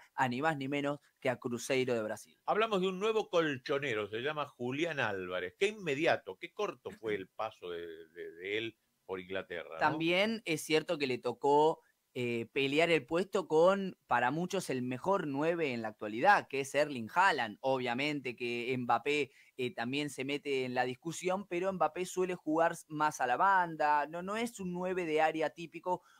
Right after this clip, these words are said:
Speaker 1: como sí lo es Haaland, que es un armatoste, es un vikingo gigante que mide más de un metro noventa y cinco y que está ahí en el área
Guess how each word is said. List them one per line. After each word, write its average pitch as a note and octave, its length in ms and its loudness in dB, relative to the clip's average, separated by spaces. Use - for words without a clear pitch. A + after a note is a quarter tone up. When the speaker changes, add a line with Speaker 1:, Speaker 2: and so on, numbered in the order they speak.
Speaker 1:
como C#3 300 0
sí F#3+ 260 -6
lo C3+ 140 2
es B2+ 180 -2
Haaland, C3 460 2
que G#2+ 120 -10
es - 120 -14
un E2+ 340 -20
armatoste, A2 680 4
es - 100 -14
un A#2+ 100 -4
vikingo C#3+ 480 0
gigante E3+ 600 0
que C#3 100 -2
mide D3 260 -2
más D#3 200 2
de D3+ 80 -2
un D3 100 -6
metro D3+ 300 -4
noventa D3 320 -2
y E3+ 80 -2
cinco F3 320 -6
y D#3 40 -8
que A#2+ 100 -8
está A#2+ 140 -4
ahí B2 140 -2
en B2+ 80 -4
el B2 140 -2
área C3+ 340 2